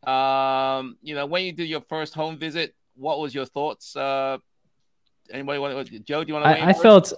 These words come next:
Speaker 2: I felt
Speaker 1: Okay.
Speaker 2: uncomfortable. Uh, I, I, you know, I thought that's what Marlon was gonna say earlier. Marlon was just worried about who was gonna show up. But I,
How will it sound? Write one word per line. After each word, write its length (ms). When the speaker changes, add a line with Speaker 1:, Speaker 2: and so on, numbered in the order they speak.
Speaker 2:
I 140
felt 300
Speaker 1:
Okay. 100
Speaker 2:
uncomfortable. 1040
Uh, 120
I, 360
I, 120
you 160
know, 100
I 80
thought 220
that's 220
what 120
Marlon 400
was 120
gonna 160
say 280
earlier. 540
Marlon 340
was 120
just 160
worried 180
about 180
who 100
was 120
gonna 180
show 240
up. 280
But 180
I, 300